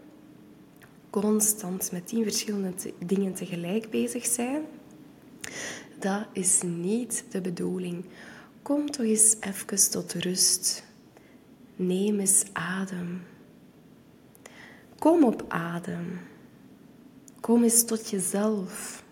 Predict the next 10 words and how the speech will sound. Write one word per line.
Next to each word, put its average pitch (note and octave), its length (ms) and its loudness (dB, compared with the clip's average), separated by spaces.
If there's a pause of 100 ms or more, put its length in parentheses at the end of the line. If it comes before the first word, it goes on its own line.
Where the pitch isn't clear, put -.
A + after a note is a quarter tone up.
(1500)
Gun C4 460 6
jezelf G#3+ 560 4
die F3+ 240 -2
rust. - 640 0 (1900)
Je G3 160 8
hoeft - 540 2 (360)
geen A#3+ 600 2 (100)
rust - 800 0 (520)
te G#3 160 6
verdienen A3 760 4